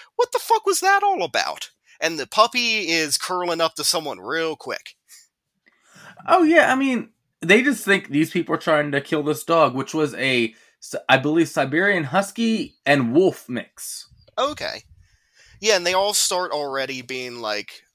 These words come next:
Speaker 1: "I wonder what caused this," and, uh, Blair, I believe, is the one that's like, and it's cabin fever, probably. It's like, well, they've only been there for eight weeks, and I love the one guy's like,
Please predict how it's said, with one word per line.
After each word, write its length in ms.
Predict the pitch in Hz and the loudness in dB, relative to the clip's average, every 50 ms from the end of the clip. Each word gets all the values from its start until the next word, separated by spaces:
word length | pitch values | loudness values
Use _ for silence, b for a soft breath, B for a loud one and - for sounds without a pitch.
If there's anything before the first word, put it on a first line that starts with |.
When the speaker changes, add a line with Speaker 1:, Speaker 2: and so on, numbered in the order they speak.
| _ - | _ -8
Speaker 1:
"I 80 | 135 | -8
wonder 320 | 139 135 143 160 156 147 139 | -6 -6 -6 -8 -6 -8 -10
what 240 | 123 113 101 - - | -8 -10 -10 -10 -10
caused 500 | - - 151 156 165 170 156 143 - 139 | -8 -6 -4 -2 -2 -4 -4 -6 -6 -6
this," 500 | 147 151 151 156 160 156 - - - - | -4 -4 -2 -2 -2 -2 -2 -4 -4 -6
and, 300 | - 117 113 113 101 - _ - | -8 -10 -10 -12 -16 -18 _ -8
uh, 180 | - 127 110 98 | -4 -4 -4 -4
Blair, 460 | 90 - 143 139 135 147 160 156 160 156 | -6 -6 -4 -2 0 0 0 0 0 0
I 100 | 151 143 | -2 -2
believe, 360 | - 143 147 151 151 143 139 | -4 -8 -10 -10 -10 -10 -6
is 140 | 143 - - | -6 -6 -6
the 100 | 143 135 | -6 -12
one 300 | 127 131 139 135 135 135 | -10 -8 -8 -8 -8 -8
that's 200 | 127 117 - - | -8 -8 -6 -6
like, 240 | 123 113 107 - B B B B B B B - | -6 -6 -8 -8 B B B B B B B -6
and 80 | 165 165 | -6 -4
it's 140 | 143 - _ _ - | -4 -8 _ _ -10
cabin 380 | - - 185 190 175 156 113 | 0 2 2 2 2 0 -6
fever, 380 | - - 139 135 127 107 101 92 | -8 -10 -8 -10 -10 -10 -14 -18
probably. 520 | - - 104 92 92 92 92 92 80 78 _ b b b b | -12 -10 -8 -8 -8 -8 -10 -12 -14 -14 _ b b b b
It's 80 | b | b
like, 120 | - 160 - | -10 -10 -6
well, 140 | - 185 196 | -4 -4 -2
they've 200 | 185 196 190 202 | -2 -2 -2 -2
only 220 | 233 269 277 247 175 | -4 -4 -4 -8 -6
been 220 | 135 151 165 175 | -6 -6 -6 -4
there 160 | 175 170 135 | -4 -6 -6
for 220 | - - 104 - - | -6 -10 -12 -10 -10
eight 200 | 135 131 - _ 90 | -10 -10 -12 _ -14
weeks, 460 | 113 156 170 104 90 - - - - | -12 -10 -10 -10 -6 -4 -2 -2 -2
and 140 | - 190 214 | 0 2 2
I 60 | 196 | 4
love 240 | 185 185 196 185 170 | 4 2 0 0 -4
the 80 | 185 | -8
one 240 | 151 139 156 156 151 | -4 -2 -2 -2 0
guy's 240 | 151 135 135 131 131 | -2 -2 -2 -2 -4
like, 180 | 135 123 - | -6 -6 -8